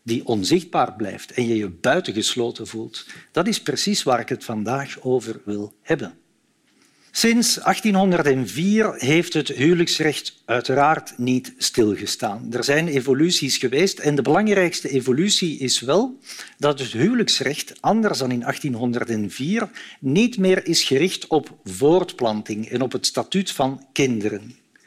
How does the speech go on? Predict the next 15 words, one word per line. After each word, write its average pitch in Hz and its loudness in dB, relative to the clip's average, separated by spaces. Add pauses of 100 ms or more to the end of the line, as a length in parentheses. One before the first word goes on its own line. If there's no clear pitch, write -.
(140)
Het - -8
is - 0 (200)
vandaag 127 0
perfect - -4
mogelijk 175 0
dat 127 -2
een 127 0
gehuwde 151 2
vrouw 123 -2
kiest - -4
om 98 -8
geen 101 -4
kinderen 139 -2
te 165 -6
krijgen 190 0